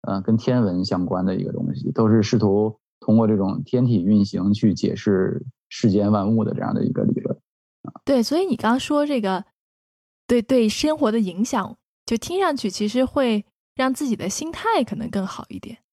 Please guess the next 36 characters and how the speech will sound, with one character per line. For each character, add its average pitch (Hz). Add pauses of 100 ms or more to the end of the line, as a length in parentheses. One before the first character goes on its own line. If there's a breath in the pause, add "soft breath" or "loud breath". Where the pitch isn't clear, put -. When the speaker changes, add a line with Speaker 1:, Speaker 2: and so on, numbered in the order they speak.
(480)
Speaker 1:
对， 113
就 131
是 120
确 147
实 131
心 147
态 143
会 113
更 107
好 -
一 -
些。 107
就 117
是 120
你， 101
你 98 (140)
顺 185
利 131
的 101
时 107
候， 110
你 98
会 107
觉 98
得 101
说 107 (320)
，“哎， 120
确 131
实 113
我 113
的 101
命 120
就 110
挺 101
好 -
的。” -